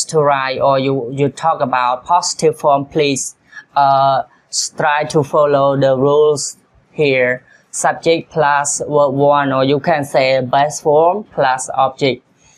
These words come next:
So I drink, uh, water every day. So I here is an ob-, sorry, uh, I here is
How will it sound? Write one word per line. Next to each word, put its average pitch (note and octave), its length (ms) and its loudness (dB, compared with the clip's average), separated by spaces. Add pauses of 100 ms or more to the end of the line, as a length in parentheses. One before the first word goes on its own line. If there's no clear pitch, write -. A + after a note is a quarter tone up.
(140)
So D3 600 2
I B3+ 340 -2
drink, E3 640 0 (180)
uh, C#3 540 4
water E3+ 640 2
every D#3 400 2
day. C3 500 0 (560)
So D#3 420 2
I A#3+ 640 0
here G3 420 4
is D#3 520 0
an D#3 220 2
ob-, D#3 280 -2 (240)
sorry, D3 720 0
uh, C3+ 380 2
I G3 360 0
here G3+ 320 4
is D3 300 2